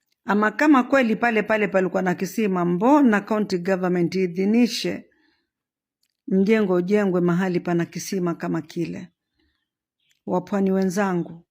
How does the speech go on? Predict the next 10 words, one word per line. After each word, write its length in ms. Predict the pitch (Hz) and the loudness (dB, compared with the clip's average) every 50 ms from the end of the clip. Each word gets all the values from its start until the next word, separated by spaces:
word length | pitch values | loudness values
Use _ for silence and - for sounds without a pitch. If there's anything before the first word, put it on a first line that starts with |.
| _ _ - _ _ _ _ | _ _ -20 _ _ _ _
hamuoni 680 | _ - 202 208 214 220 226 247 262 285 294 285 269 254 | _ -4 -2 0 4 4 6 6 8 8 8 8 8 8
mwenzetu 480 | 214 214 208 202 208 233 226 226 208 - | 6 6 4 2 2 0 0 0 -2 -2
ameingia 480 | 202 190 190 190 190 196 190 214 208 196 | 0 0 2 2 0 0 0 0 0 0
hasara 680 | 185 180 170 - - - - 247 240 220 190 180 - - | 0 -2 -4 -6 -8 -6 -2 -2 -2 0 -2 -4 -4 -4
isiyohesabika? 960 | 196 170 - - 185 170 170 170 - 175 165 175 180 170 175 - - 185 - _ _ _ _ _ _ _ _ _ _ _ _ _ - | -6 -6 -4 -2 -2 -2 -2 -2 -4 -6 -4 -2 -4 -4 -6 -8 -14 -14 -16 _ _ _ _ _ _ _ _ _ _ _ _ _ -2
Na 140 | 196 196 202 | 0 2 4
hii 200 | 220 254 247 226 | 4 4 6 6
yote 280 | 226 226 226 220 208 | 4 2 2 0 0
ni 120 | 190 190 180 | 0 0 -2
ku-, 600 | - 190 190 185 185 185 180 175 - - - | -2 0 0 2 2 2 2 0 -2 -4 -12